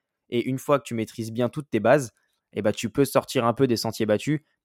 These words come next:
et aller explorer de nouvelles, euh, de nouvelles terres à, euh, à créer, toi, tes propres assiettes et tes propres associations. Mais t'es obligé de passer par les bases. Donc, c'est la même chose pour le podcast et pour tout, d'ailleurs.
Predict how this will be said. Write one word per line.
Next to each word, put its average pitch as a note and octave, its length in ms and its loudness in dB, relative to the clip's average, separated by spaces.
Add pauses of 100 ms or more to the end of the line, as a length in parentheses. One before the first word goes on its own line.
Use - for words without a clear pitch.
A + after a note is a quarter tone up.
et A2 140 2
aller A2+ 160 4
explorer A#2+ 520 2
de A2 100 0
nouvelles, A2 320 0
euh, G#2 200 2
de G2+ 100 -2
nouvelles G#2 320 -2
terres C3+ 240 6
à, G#2+ 220 4
euh, F#2 320 -2
à G2 120 -4
créer, A2+ 340 0
toi, C3 280 4
tes G#2+ 100 -2
propres - 280 -2
assiettes C3+ 360 0 (280)
et A2+ 80 -8
tes A2 100 -4
propres - 260 -2
associations. A#2+ 500 -4 (280)
Mais G2+ 80 -4
t'es A2 120 -2
obligé A#2 280 2
de B2+ 40 -8
passer A2+ 220 -2
par G2+ 160 -2
les G#2 80 -2
bases. A#2 220 2
Donc, G2+ 140 -8
c'est - 140 -6
la G2+ 80 -2
même G#2 160 -6
chose A#2 180 -6
pour G#2+ 140 -6
le G2 60 -6
podcast A2+ 440 -4
et A2 40 -8
pour - 160 -12
tout, D#3+ 120 -2
d'ailleurs. G#2 220 0